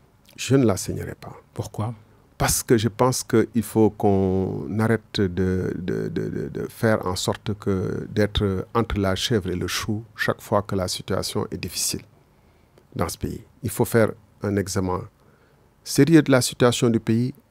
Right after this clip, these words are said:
Speaker 1: et situer les responsabilités des uns et des autres. J'entends pas les gens dénoncer quand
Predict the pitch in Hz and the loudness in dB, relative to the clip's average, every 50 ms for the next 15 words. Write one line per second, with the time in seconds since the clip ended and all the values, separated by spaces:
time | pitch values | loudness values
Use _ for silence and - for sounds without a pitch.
0 | _ _ - - 104 101 - - - - - - - 139 - - 143 135 120 110 | _ _ -2 0 0 0 -2 -4 -12 -6 -2 0 0 0 6 8 8 8 8 8
1 | 110 107 - - 113 101 - - 101 95 - - 101 92 92 92 87 - 95 85 | 6 4 2 2 0 0 2 0 0 -2 0 -2 -2 -2 0 -2 -2 -2 -4 -4
2 | - 95 - 95 - - - - - 101 131 135 135 - 147 151 151 - 151 147 | -4 -6 -8 -8 -8 -10 -10 -8 -2 2 4 4 4 6 4 4 4 4 4 6
3 | 123 107 95 92 101 90 85 - - - _ _ _ _ _ _ _ - 120 110 | 6 6 6 4 2 2 0 -4 -10 -20 _ _ _ _ _ _ _ 4 6 8
4 | 110 113 110 - - 131 117 - - 113 104 101 104 - - | 8 8 8 6 6 2 2 2 2 2 2 0 0 -6 -16